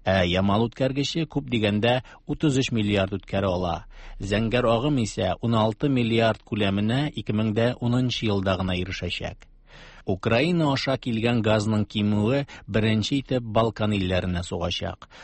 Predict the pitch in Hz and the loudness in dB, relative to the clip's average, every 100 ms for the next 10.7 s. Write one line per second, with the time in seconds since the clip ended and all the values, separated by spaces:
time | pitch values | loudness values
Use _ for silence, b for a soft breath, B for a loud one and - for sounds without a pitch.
0 | B 117 120 104 92 - - 107 123 131 | B -2 2 2 2 -2 -2 0 0 0
1 | 110 104 104 87 110 117 117 113 92 95 | -2 -2 -4 0 2 2 2 0 -2 0
2 | 110 117 - 120 117 131 120 101 110 - | 0 -2 -2 -2 0 0 0 2 0 0
3 | 123 117 101 101 104 101 101 127 135 B | -4 -2 -4 -2 -2 0 0 0 0 B
4 | B - 98 98 - - 139 107 117 127 | B -4 0 0 0 -2 -2 0 -2 -2
5 | - 95 98 92 98 92 101 90 85 - | -4 -2 -2 -2 -2 -2 -2 -2 -6 -10
6 | - B B B - 135 - 101 92 92 | -20 B B B -8 -4 0 0 0 0
7 | 92 90 101 101 107 107 - 135 123 - | 0 0 0 2 2 0 -2 0 0 -2
8 | 113 123 - 101 98 101 101 104 107 104 | -4 -4 -2 -2 0 0 0 -2 -2 -2
9 | 104 104 107 - 131 131 107 98 101 90 | 0 0 -2 -2 -2 0 -2 0 -2 -2
10 | 98 90 87 - 123 151 | -2 0 -2 -2 -4 -4